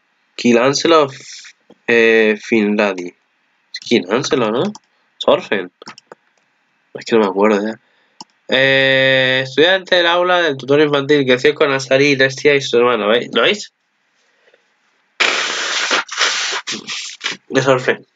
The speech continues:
en el pasado, cuando eran huérfanos y perdieron a sus padres. Más tarde, Gal Karin lo encuentra y entra en la Torre Fan. Los dos nombres son sucesores de Leiter Ash.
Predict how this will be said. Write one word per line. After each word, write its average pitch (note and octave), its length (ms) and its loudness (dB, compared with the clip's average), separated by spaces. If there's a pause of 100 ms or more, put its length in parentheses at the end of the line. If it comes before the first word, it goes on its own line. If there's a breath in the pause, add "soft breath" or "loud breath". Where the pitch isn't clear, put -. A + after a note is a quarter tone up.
(200)
en A2+ 60 -4
el A2 60 -2
pasado, G#2+ 380 2
cuando A2+ 260 2
eran C#3 320 0
huérfanos C#3+ 380 0
y C3+ 40 -8
perdieron A#2+ 300 2
a C3+ 40 -6
sus C3 120 -12
padres. A2 340 0 (420 loud breath)
Más D3+ 200 -2
tarde, D#3 520 0
Gal C3+ 280 0
Karin C#3+ 360 -2
lo C3+ 260 -2
encuentra C3 640 0
y A#2+ 120 0
entra C3 280 0
en C#3 60 0
la B2 100 -4
Torre C3 240 -2
Fan. A2+ 280 -2 (480 soft breath)
Los B2 260 4
dos D3 400 0
nombres D3 440 0
son D3+ 220 -2
sucesores C#3 500 0
de B2+ 320 4
Leiter C3 480 2
Ash. A2+ 320 0